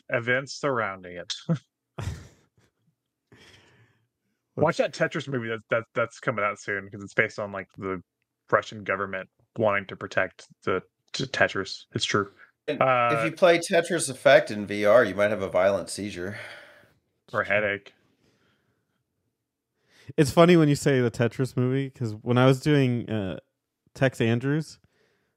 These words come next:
Speaker 2: my next big project that I wanted to do was to make a mockumentary about somebody making Tetris into a movie.
Speaker 1: Yeah.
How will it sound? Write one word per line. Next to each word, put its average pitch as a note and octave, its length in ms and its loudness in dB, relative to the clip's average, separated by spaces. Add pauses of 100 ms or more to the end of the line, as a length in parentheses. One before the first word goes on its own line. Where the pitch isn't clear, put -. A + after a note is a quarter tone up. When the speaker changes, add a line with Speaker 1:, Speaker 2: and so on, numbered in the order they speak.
(140)
Speaker 2:
my A#2+ 160 6
next C3 300 4
big B2+ 220 2
project A#2 420 4
that A#2+ 100 2
I A2 60 4
wanted G#2+ 360 2
to A#2 80 -6
do C3 440 0
was A2+ 440 0
to - 120 -6
make A2+ 320 0 (100)
a A2 260 0
mockumentary A2+ 1000 0 (600)
about A2+ 360 4
somebody A2+ 400 4
making A2 440 0
Tetris A2 520 -2
into A2+ 260 2
a G#2+ 60 4
movie. A2+ 440 0 (880)
Speaker 1:
Yeah. D3+ 140 -8